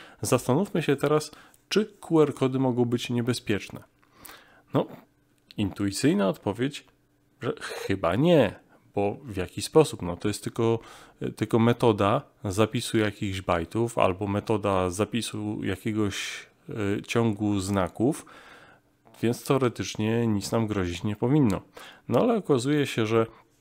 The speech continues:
jeśli jakiś program ma funkcję odczytu Q R kodów, to, e, ten napis, który odczytamy i przekażemy do programu, on może sprawiać problemy.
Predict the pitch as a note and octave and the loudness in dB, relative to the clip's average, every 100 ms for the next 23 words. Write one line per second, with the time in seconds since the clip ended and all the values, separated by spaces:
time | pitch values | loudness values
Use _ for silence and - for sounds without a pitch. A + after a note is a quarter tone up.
0 | _ _ _ - - - A2 D#3 - - | _ _ _ -20 -20 -6 4 4 4 0
1 | A#2 A2 - B2+ - B2 - C#3 C3+ G#2 | -2 -2 0 0 0 -8 0 0 2 0
2 | G#2 A#2 - E3 D#3+ - A#2+ A#2 A2+ - | 2 0 2 0 0 -2 2 2 0 -12
3 | - G#2 - - D3+ B2 - B2 A#2 - | -6 -6 -6 -6 -2 -2 -2 -2 0 0
4 | G2+ G2 E3+ - - - - - _ _ | 0 0 -2 -2 -18 -20 -20 -20 _ _
5 | - B2+ F3+ A#3 - - - - C#3 A2 | 4 6 6 4 -8 -20 -20 -6 0 2
6 | A2 A2 A2 A#2 - - _ - G#2 G2+ | 4 4 2 0 -8 -20 _ -2 0 2
7 | F3 A3+ G#2 - - _ - A#2+ - A#2+ | 0 0 -4 -6 -12 _ -2 -2 0 -6
8 | - A#2+ C3 B2 A2 A2 - A2+ A2+ A2+ | -8 -2 0 0 0 -6 -8 -6 -4 -2
9 | A2+ G#2+ - G#2+ A2+ G#2+ - - E3+ G#3 | -2 -4 -6 -4 -2 -2 -6 0 2 4
10 | C3+ G2+ F#2+ - F#2 F#2 - - G2 F#2+ | 2 0 -6 -4 -4 -4 -6 -10 -6 -6
11 | E2+ | -6